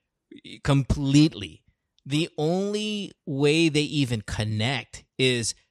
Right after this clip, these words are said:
you were single and you're just being a guy, okay, who's single. There are a lot of guys out there, and we've established this through the years, Alex and every other guy, and Gucci or whoever's been here,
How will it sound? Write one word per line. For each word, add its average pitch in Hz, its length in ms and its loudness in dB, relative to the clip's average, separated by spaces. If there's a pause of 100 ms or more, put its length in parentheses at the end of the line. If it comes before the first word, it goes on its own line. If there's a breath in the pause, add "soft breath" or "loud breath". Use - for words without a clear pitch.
(220)
you 127 200 -2
were 110 280 -4
single 147 680 0 (1040)
and 123 600 -2 (480)
you're 117 220 -6
just 123 360 0 (520)
being 107 300 -2
a 131 60 0
guy, 139 440 2 (140)
okay, 113 400 -4 (180)
who's 123 240 -2
single. 101 380 -4 (360 soft breath)
There 135 140 2
are 143 40 2
a 139 60 2
lot 131 240 0
of 196 100 -2
guys 175 320 -2
out 160 220 -2
there, 160 140 -2
and 151 80 -4
we've 110 140 -4
established 135 500 -4
this 151 300 -2
through 143 220 0
the 139 100 -2
years, 139 280 -2
Alex 139 460 -2 (520)
and 127 100 -4
every 156 200 0
other 147 140 -2
guy, 131 300 2 (160)
and 98 220 -14
Gucci 135 400 2
or 101 60 -4
whoever's 135 380 0
been 123 160 -2
here, 110 300 -4